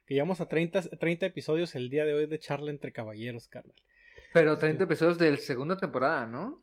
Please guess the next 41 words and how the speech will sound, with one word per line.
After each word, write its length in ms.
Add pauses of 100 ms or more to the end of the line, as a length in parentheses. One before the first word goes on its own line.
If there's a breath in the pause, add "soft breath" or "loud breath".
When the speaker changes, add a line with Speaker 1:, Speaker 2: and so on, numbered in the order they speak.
Speaker 1:
Treinta, 380
no, 180
treinta, 360
no, 320
treinta 240
episodios 300
de 40
toda 140
la 60
existencia 480
de 60
Charla 180
entre 140
Caballeros, 380
no, 80
no, 100
no, 160
ya 80
vamos 240
tanto, 340
Speaker 2:
¿A 40
Speaker 1:
bro. 80
Speaker 2:
poco 200
sí, 180
güey? 560
Speaker 1:
Sí, 260
güey. 520 (480)
Treinta 240
Speaker 2:
Yo 60
pensé 120
que 60
Speaker 1:
episodios. 60
Speaker 2:
teníamos 360
más, 280
güey. 420
Speaker 1:
No, 400
no, 100
no 140
valemos 360
verga, 280
güey. 180